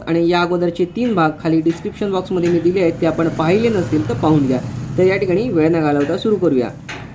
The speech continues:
अ, पहिला प्रश्न आहे, सध्या जिल्हा नियोजन मंडळावर महिलांना किती टक्के आरक्षण आहे? तर या ठिकाणी अशा प्रकारचं कोणतंही आरक्षण मित्रांनो जिल्हा नियोजन मंडळावर महिलांना देण्यात आलेलं नाही, म्हणजे पर्याय क्रमांक चार हे उत्तर आहे.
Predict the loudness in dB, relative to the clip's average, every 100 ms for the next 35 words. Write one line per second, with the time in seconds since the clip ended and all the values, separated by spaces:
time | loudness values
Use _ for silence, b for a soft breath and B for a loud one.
0 | 0 0 2 2 2 0 -2 0 -2 0
1 | -2 0 0 2 2 2 0 2 2 2
2 | 0 0 2 2 4 2 0 2 2 2
3 | 0 0 -2 -2 -6 -4 -4 -4 0 0
4 | 0 -2 -2 -2 0 -2 -4 B B 0
5 | 2 2 0 -2 -2 -2 -2 -4 -4 -2
6 | -2 -2 -2 -2 -2 0 0 0 0 -2
7 | -2 -2 0 0 2 2 2 2 2 2
8 | 0 2 2 2 2 2 2 2 2 2
9 | 2 2 2 0 0 0 0 0 0 -2
10 | -2 -2 0 0 0 0 0 2 2 0
11 | 0 0